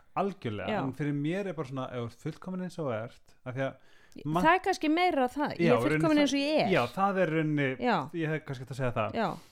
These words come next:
Speaker 1: Af því að mantra mín er sem sagt, ég er fullkomin af því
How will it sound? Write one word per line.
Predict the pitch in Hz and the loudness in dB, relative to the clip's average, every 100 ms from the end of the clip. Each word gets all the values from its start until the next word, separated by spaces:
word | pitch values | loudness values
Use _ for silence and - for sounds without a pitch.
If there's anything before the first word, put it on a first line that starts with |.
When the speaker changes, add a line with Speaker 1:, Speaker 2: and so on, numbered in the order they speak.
| - - | -14 -8
Speaker 1:
Af | 123 | -2
því | 147 | 0
að | 143 | 2
mantra | 185 - - 185 | 0 -2 -2 0
mín | 175 151 127 127 147 | 2 2 2 0 -2
er | 156 175 165 | 0 0 0
sem | 120 | -4
sagt, | 110 101 113 | -2 -4 -6
ég | 123 117 123 147 170 | -8 -2 2 4 2
er | |
fullkomin | - 160 - - 139 143 - | -2 -4 -4 -2 0 0 -2
af | 156 160 | -6 -6
því | - | -6